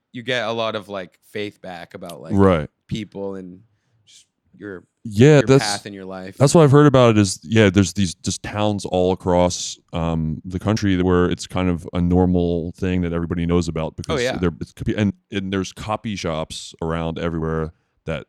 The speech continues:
Speaker 2: fully know about it because people get off and they go to copy shops to make a copy of
Speaker 1: Of
Speaker 2: the,
Speaker 1: the crew
Speaker 2: of,
Speaker 1: change, yeah.
Speaker 2: yeah, and then mail it from there 'cause there's usually, like, a U P S
Speaker 1: Dude, it's
Speaker 2: thing.
Speaker 1: like, I mean, you know, in New Orleans, that culture is, is huge. It's
Speaker 2: Yeah, yeah, yeah.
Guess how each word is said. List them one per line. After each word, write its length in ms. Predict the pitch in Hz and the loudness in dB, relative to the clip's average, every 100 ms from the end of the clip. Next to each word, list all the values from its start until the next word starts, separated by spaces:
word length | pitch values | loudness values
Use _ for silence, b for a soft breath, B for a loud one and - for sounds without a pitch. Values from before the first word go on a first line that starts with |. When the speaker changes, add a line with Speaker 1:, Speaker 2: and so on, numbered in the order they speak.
| _ | _
Speaker 2:
fully 260 | - 107 95 | 2 4 4
know 140 | 90 | 4
about 200 | 85 85 | 2 0
it 80 | 85 | -2
because 320 | 85 87 - _ _ _ | -2 -4 -6 _ _ _
people 200 | 95 87 | -6 -4
get 180 | 92 90 | -4 -2
off 320 | 90 90 - | -2 -4 -8
and 120 | 87 | -12
they 60 | 85 | -8
go 200 | 87 92 | -2 0
to 80 | 87 | -2
copy 300 | 87 87 85 | -4 -4 -4
shops 300 | 87 80 - | -4 -6 -6
to 60 | |
make 100 | 85 82 | -6 -4
a 40 | |
copy 320 | - 90 92 | -2 -2 -2
of 120 | 80 71 | -4 -6
Speaker 1:
Of 120 | 82 | -6
Speaker 2:
the, 20 | |
Speaker 1:
the 60 | 80 | -6
crew 180 | 120 104 | -6 -2
Speaker 2:
of, 140 | 90 78 | -4 -4
Speaker 1:
change, 100 | - - | -14 -8
yeah. 80 | |
Speaker 2:
yeah, 220 | 95 71 - _ | -6 -6 -12 _
and 160 | 87 87 | -10 -8
then 420 | 85 80 78 - 87 | -8 -8 -12 -16 -6
mail 340 | 90 90 85 | -2 0 -2
it 80 | - | -6
from 200 | - 82 | -8 -6
there 260 | 82 80 76 | -4 -2 -2
'cause 60 | 82 | -2
there's 140 | 80 | -4
usually, 200 | 82 82 | -4 -4
like, 120 | 78 | -4
a 60 | 80 | -4
U 140 | 82 82 | -4 -4
P 180 | 85 | -6
S 300 | 80 - - - | -6 -8 -14 -10
Speaker 1:
Dude, 160 | 180 151 | -6 -4
it's 120 | 151 | -4
Speaker 2:
thing. 80 | 175 | -4
Speaker 1:
like, 180 | 180 - _ - | -4 -6 _ -12
I 40 | |
mean, 300 | 147 135 120 - | -10 -10 -10 -12
you 140 | 139 | -8
know, 140 | 156 | -8
in 100 | 127 | -8
New 140 | 117 110 | -10 -10
Orleans, 480 | 110 147 127 107 - | -6 -6 -6 -10 -10
that 320 | 107 98 _ _ | -8 -8 _ _
culture 360 | 120 104 110 | -10 -8 -12
is, 360 | 98 - - _ _ - | -14 -16 -20 _ _ -18
is 260 | 95 - | -16 -18
huge. 380 | - 147 131 95 | -12 -8 -8 -2
It's 40 | |
Speaker 2:
Yeah, 280 | 98 95 87 | 2 4 2
yeah, 140 | |
yeah. 40 | 82 | 0